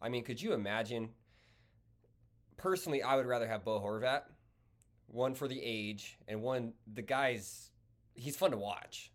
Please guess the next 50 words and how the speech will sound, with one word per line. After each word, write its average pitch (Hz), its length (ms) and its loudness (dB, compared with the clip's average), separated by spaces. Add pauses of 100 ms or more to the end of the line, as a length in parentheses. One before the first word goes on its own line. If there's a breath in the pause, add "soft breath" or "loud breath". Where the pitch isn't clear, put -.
I 117 80 -2
mean, 117 180 -2
Jonathan 160 360 2
Toews, 127 280 -2
Patrick 117 260 -2
Kane, 101 220 -4
yeah, 98 160 -2
they're 101 140 -2
fun 92 380 -4
and 90 100 -6
everything 92 300 -6
like 87 200 -8
that. 85 400 -6
Uh, 87 300 -4
they've 90 160 -8 (100)
got 101 180 -2
their 101 100 -8
Stanley 98 300 -4
Cups, 92 300 -6
they've 95 140 -8
got 90 220 -6
the - 120 -20
playoff 98 260 -4
experience. 87 640 -12 (520 soft breath)
But 104 300 2
a 104 60 -8
Bo 127 240 4
Horvat, 110 420 2
I 104 100 0
feel, 107 340 0
with, 101 280 -2 (260 soft breath)
with 104 140 -8
his 107 160 -4
speed, 123 440 -6
his 101 220 -8
size, 107 540 0
and 98 180 -8
his 101 160 -6
ability, 123 600 -4 (180 soft breath)
would 110 140 -8
fit - 200 -8
right 107 240 0
into 113 240 -2
a 92 60 -6
second 104 380 -4
line 98 220 -4
combo 95 420 -6
with 87 180 -12
a 92 40 -8
Nichushkin 90 460 -10